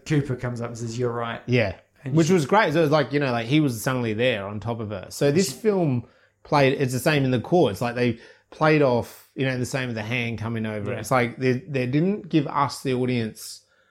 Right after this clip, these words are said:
Speaker 2: the advantage of seeing everything,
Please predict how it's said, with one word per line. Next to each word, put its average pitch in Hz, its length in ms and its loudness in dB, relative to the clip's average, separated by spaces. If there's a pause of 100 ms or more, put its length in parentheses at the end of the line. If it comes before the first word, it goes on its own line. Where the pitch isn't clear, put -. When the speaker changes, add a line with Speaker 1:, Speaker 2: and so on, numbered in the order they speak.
(220)
Speaker 2:
the 117 500 -2
advantage 123 520 0
of 107 100 -2
seeing 127 400 -2
everything, 98 480 -8